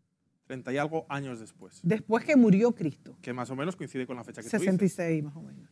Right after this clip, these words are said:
Speaker 1: Eh, y luego, sí que es cierto que los evangelios o los textos más antiguos, o sea, perdón, los más nuevos,
Speaker 2: Ujú, ujú, ujú.
Speaker 1: <laughs> estarían llegando al siglo cuarto aproximadamente.
Speaker 2: Exacto.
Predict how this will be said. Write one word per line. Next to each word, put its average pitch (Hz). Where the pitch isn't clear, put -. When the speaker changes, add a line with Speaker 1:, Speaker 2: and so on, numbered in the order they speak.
Speaker 1:
Eh, 127
y 190
luego, 202
sí 214
que 226
es 180
cierto 214
que 151
los 147
evangelios 147
o 139
los 139
textos 139
más 165
antiguos, 202
o -
sea, 160
perdón, 147
los 143
más 160
nuevos, 202
Speaker 2:
Ujú, 190
ujú, 214
ujú. 185
Speaker 1:
<laughs> -
estarían 139
llegando 147
al 139
siglo 120
cuarto 120
aproximadamente. 110
Speaker 2:
Exacto. -